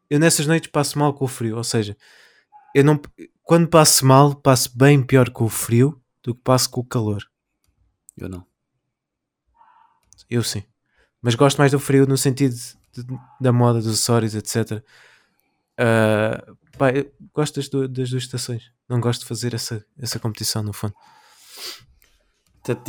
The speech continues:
Speaker 2: digo, e agora uma pergunta para todos. Quais é que são, ou seja, qual é o perfil? Eu até te consigo depois responder. Qual é o perfil do teu dia, tipo, favorito no ano inteiro?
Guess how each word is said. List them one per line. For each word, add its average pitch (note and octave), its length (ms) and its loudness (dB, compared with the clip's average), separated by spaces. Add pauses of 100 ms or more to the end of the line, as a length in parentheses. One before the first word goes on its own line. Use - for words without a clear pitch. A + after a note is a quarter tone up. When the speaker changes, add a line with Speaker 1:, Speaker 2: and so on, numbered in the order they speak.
Speaker 2:
digo, G2+ 300 -14 (280)
e G#2+ 100 -4
agora G#2 180 0
uma G#2 140 -2
pergunta G2 500 -6 (120)
para G#2 100 -14
todos. - 400 -12 (200)
Quais G#2+ 280 -2
é G#2+ 60 -6
que - 260 -18
são, A2 640 -8
ou A#2 140 -20
seja, - 260 -18
qual G#2 120 -2
é G#2+ 40 0
o G2+ 60 -2
perfil? G#2+ 480 -6 (680)
Eu G#2 80 -2
até G#2 160 -4
te - 80 -10
consigo G2+ 280 -8
depois G2+ 180 -6
responder. F#2+ 460 -8
Qual G#2+ 160 -2
é G#2+ 40 2
o G2+ 60 -2
perfil G#2 420 -8
do G2+ 100 -8
teu G#2 220 -4
dia, G2+ 760 -4 (200)
tipo, G#2 200 -10
favorito G2 560 -8 (180)
no F#2+ 140 -6
ano F#2+ 120 -6
inteiro? F2 300 -12